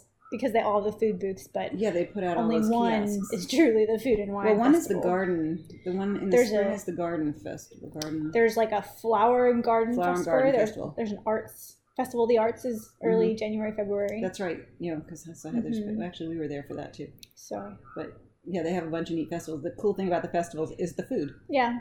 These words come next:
Speaker 2: They always have those little kiosks, and you can get little sample things, which is so neat. And if you
Speaker 1: Mm-hmm.
Speaker 2: share 'em with somebody, you can try a lot of really good samples.
Speaker 1: I know. I think you can definitely do a, a well-budgeted trip on,
Speaker 2: Little sample
Speaker 1: on
Speaker 2: things.
Speaker 1: just going to Epcot and eating at the festival booths.
Speaker 2: Mm-hmm.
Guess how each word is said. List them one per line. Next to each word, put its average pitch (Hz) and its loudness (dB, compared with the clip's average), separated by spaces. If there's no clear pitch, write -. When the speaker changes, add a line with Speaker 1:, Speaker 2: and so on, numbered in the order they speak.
Speaker 2:
They 190 -2
always 196 0
have 180 -2
those 175 0
little 175 -2
kiosks, 180 -6
and 214 2
you 233 0
can 247 0
get 226 -2
little 254 -2
sample 247 -4
things, 156 -4
which 156 -10
is 160 -10
so 214 -4
neat. 220 -2
And 180 2
if 247 4
you 240 2
Speaker 1:
Mm-hmm. 220 0
Speaker 2:
share 196 0
'em 214 -6
with 220 -8
somebody, 226 -4
you 185 -6
can 180 -8
try 196 -4
a 160 0
lot 185 0
of 170 -2
really 202 2
good 180 -6
samples. 262 -6
Speaker 1:
I 247 0
know. 262 2
I 220 0
think 240 -2
you 226 -8
can 220 -2
definitely 226 -2
do 202 2
a, 196 0
a 220 4
well-budgeted 214 0
trip 220 -4
on, 196 -8
Speaker 2:
Little 175 -4
sample 262 -2
Speaker 1:
on 262 6
Speaker 2:
things. 226 4
Speaker 1:
just - 2
going 247 4
to 220 0
Epcot 220 0
and 214 -4
eating 214 -2
at 247 -2
the 240 -10
festival 226 -2
booths. 196 -8
Speaker 2:
Mm-hmm. 247 2